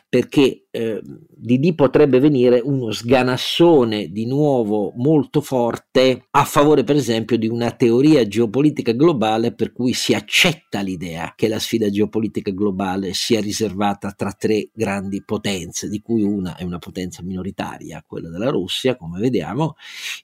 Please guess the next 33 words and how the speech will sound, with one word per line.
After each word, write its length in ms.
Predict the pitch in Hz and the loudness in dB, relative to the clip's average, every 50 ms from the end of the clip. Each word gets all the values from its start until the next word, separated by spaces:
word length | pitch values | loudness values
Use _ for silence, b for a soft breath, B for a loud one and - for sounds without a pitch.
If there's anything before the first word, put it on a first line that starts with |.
| B | B
eh, 280 | - - 107 92 - _ | -10 -8 -8 -8 -8 _
ma 160 | - 101 113 | -6 -6 -4
però 380 | 107 - 151 139 117 127 - - | 0 2 4 4 4 2 0 -2
questa 540 | - - 135 - - - - - - - - _ | 2 2 2 2 2 -2 -2 0 0 0 -2 _
era 300 | - 117 117 120 - - - | 0 0 0 0 0 -2 -2
l'impostazione 1080 | 123 117 113 - - 120 - - - 120 - - - 110 107 104 98 98 101 104 - - | -2 -2 -2 -2 -6 -6 -4 -2 -4 -4 -2 -2 -2 0 0 0 -2 -4 -6 -8 -10 -10
del 200 | 95 101 95 - | -10 -10 -10 -10
trumpismo. 840 | - - 92 95 - 131 135 107 85 78 85 95 95 82 - _ _ _ _ _ _ | -12 -14 -12 -4 0 2 2 2 0 -4 -8 -10 -10 -10 -12 _ _ _ _ _ _
Addio 560 | - 107 92 92 101 127 147 139 117 107 95 | -6 -6 -4 -2 -2 -2 0 2 0 0 0
alla 220 | - - 104 95 90 | -4 -6 -8 -6 -6
multilateralità, 1040 | 98 101 95 - - 92 90 92 - 87 85 87 92 92 90 - 107 - - _ _ | -6 -8 -8 -6 -6 -6 -4 -4 -6 -6 -8 -6 -8 -8 -6 -6 -6 -6 -8 _ _
Europa 640 | - 110 113 123 131 131 123 101 - - - - - | -2 -2 0 0 0 0 0 -2 -4 -6 -8 -6 -4
te 120 | - 127 | -2 -2
la 100 | 107 107 | 0 2
vedi 240 | 110 120 127 120 113 | 2 4 4 4 2
da 140 | 107 107 98 | 0 -2 -2
sola 640 | - - 104 104 101 101 104 110 113 - - _ _ | -2 -2 -2 -2 -2 -2 -2 -4 -6 -8 -8 _ _
e 220 | - 101 82 - _ | -10 -10 -10 -10 _
capperi 520 | - 110 107 104 - - 107 98 95 90 | -8 -6 -6 -8 -8 -8 -8 -8 -8 -6
tuoi, 520 | - - 151 143 117 107 98 90 - - _ | -2 0 2 2 2 0 -2 -4 -6 -10 _
perché 300 | - 85 - - - 78 | -18 -20 -18 -16 -18 -8
questa 400 | - - 123 117 - - - 95 | 0 0 0 0 0 -2 -8 -6
è 80 | 104 98 | -6 -6
stata 600 | - - - - 95 95 - - - - - - - | -8 -8 -8 -8 -8 -8 -8 -10 -12 -14 -14 -10 -6
la 140 | - 110 | -4 -2
linea 360 | 107 104 107 104 98 101 98 98 | -2 -2 -4 -4 -4 -4 -4 -4
seguita 600 | - - 104 98 95 95 98 92 80 - 90 92 | -4 -4 -4 -4 -4 -4 -6 -6 -6 -8 -6 -2
da 140 | 98 120 | -2 -2
Trump, 500 | 123 - 101 98 92 90 95 - - - - | 0 0 -2 -4 -4 -6 -8 -10 -10 -10 -4
e 340 | - 131 135 131 120 - _ | 0 2 2 2 2 0 _
questi, 680 | - - 160 175 160 - - - - - 123 113 - - _ | 2 4 6 6 6 4 -2 -10 -8 -4 -4 -4 -4 -4 _
questa 400 | - 127 120 - - 135 - - | -2 0 0 0 -2 -4 -4 -2
ala 600 | - 143 151 160 147 127 120 113 101 95 - | 0 2 2 4 4 2 2 0 0 -2 -4